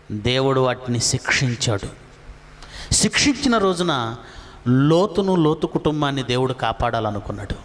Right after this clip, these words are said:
లోతును బట్టే సుమండి, లోతును బట్టే. నాయనా లోతు,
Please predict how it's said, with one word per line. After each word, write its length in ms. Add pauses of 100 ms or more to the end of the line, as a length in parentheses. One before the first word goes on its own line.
(720)
లోతును 360
బట్టే 300
సుమండి, 500
లోతును 600
బట్టే. 600 (720)
నాయనా 300
లోతు, 560